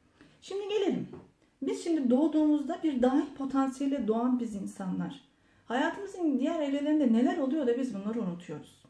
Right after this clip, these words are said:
Peki biz bunu nasıl yapacağız? Yani koruyucu, önleyici tedbiri biz kendimize nasıl uygulayacağız? Nasıl uygulayacağız biliyor musunuz? Bir kere dahi potansiyele doğduğunu sen önce bir hatırlayacaksın. Hatırladığın bu potansiyelini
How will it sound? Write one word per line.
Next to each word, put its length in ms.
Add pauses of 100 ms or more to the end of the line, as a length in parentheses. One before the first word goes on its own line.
(420)
Peki 220
biz 160
bunu 200
nasıl 260
yapacağız? 400
Yani 220
koruyucu, 440
önleyici 540
tedbiri 440
biz 160
kendimize 480
nasıl 220
uygulayacağız? 640 (520)
Nasıl 260
uygulayacağız 500
biliyor 200
musunuz? 480 (380)
Bir 180
kere 320 (240)
dahi 380
potansiyele 680
doğduğunu 420
sen 280
önce 200
bir 60
hatırlayacaksın. 840 (760)
Hatırladığın 920
bu 300 (120)
potansiyelini 920